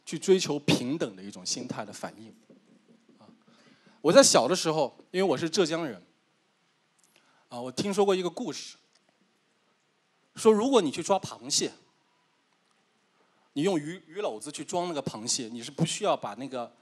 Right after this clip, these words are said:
鱼篓子盖盖子的。为什么？因为一旦有螃蟹想从那个鱼篓子爬出来，下面的螃蟹就会把它拽下去。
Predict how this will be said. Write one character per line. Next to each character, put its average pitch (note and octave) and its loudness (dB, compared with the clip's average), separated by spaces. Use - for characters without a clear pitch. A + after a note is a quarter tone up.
鱼 C3+ 0
篓 C#3 2
子 - -10
盖 - 0
盖 F#3+ 0
子 - -14
的。 - -20
为 G#3+ 8
什 B2 -4
么？ F2+ -18
因 B3 8
为 B3 10
一 B3+ 0
旦 C4+ 12
有 D#3 4
螃 B2 -2
蟹 D3 0
想 A#2+ 0
从 C3+ -4
那 E3+ -2
个 D3+ 0
鱼 B2+ 0
篓 G3 4
子 A#2+ -12
爬 A#2+ -2
出 D#3+ -2
来， A2+ -6
下 A3 8
面 D#3 0
的 A#2+ -10
螃 G#2+ -10
蟹 A#2 -4
就 E3 0
会 D3 2
把 A2+ -8
它 G#2+ -10
拽 E3+ -2
下 F2 -12
去。 - -20